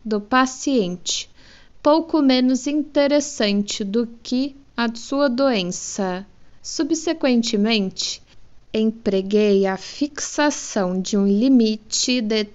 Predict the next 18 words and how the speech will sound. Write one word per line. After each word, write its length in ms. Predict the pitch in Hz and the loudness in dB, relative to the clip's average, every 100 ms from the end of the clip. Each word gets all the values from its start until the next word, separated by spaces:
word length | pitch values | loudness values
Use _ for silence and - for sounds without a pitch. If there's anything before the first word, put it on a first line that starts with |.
| - | -8
tempo 560 | 208 190 190 190 - 240 - - | -2 0 -2 -4 -4 -4 -6 -2
também 520 | 247 240 208 202 208 | 2 4 2 2 0
em 80 | 196 | 0
outros 500 | 202 208 269 269 - | -4 -4 -6 -6 -6
casos, 880 | - 190 185 185 180 185 - - - - - - - - | -4 -2 -2 -4 -4 -4 -6 -10 -16 -20 -20 -20 -20 -6
e 80 | 269 | 2
levei 460 | 269 269 233 277 302 | 6 6 4 4 4
ainda 400 | 285 294 277 226 | 4 2 2 2
em 140 | 202 | 0
consideração 1120 | - 269 277 - - 208 190 - - 233 214 | 0 0 0 -4 -2 0 -2 -4 -2 0 2
as 180 | 196 196 | 0 0
experiências 1200 | 208 262 - - 302 311 254 240 - - 247 233 | 0 0 -2 0 2 4 4 2 0 0 0 0
de 160 | 233 262 | 0 0
outros 680 | 226 208 202 226 233 233 208 | 2 0 -2 -2 -2 -2 -2
analistas. 1300 | 196 185 190 220 277 262 - - 175 170 - - - - - - - - | -2 0 0 0 -2 -4 -8 -4 -2 -2 -6 -16 -20 -20 -20 -20 -20 -18
Só 240 | - 277 269 | 0 2 4
pode 320 | 285 285 302 | 4 4 6
haver 640 | 285 240 233 233 254 - | 4 2 2 2 0 -8